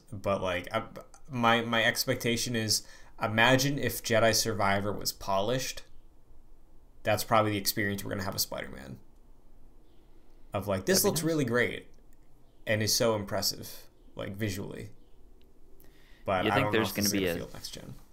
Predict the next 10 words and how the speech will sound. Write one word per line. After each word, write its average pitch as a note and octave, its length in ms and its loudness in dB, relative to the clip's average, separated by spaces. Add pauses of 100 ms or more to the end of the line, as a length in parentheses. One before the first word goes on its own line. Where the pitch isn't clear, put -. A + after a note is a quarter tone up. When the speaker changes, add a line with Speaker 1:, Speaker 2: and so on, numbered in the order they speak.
(520)
Speaker 2:
Yeah. F#2+ 320 -2 (640)
Do B2+ 60 2
you C3 40 4
think D#3 140 4
there's C#3+ 160 4
gonna B2+ 120 0
be G#2 80 6
a G2+ 60 2
sixty G#2+ 320 0
frames G2+ 580 -2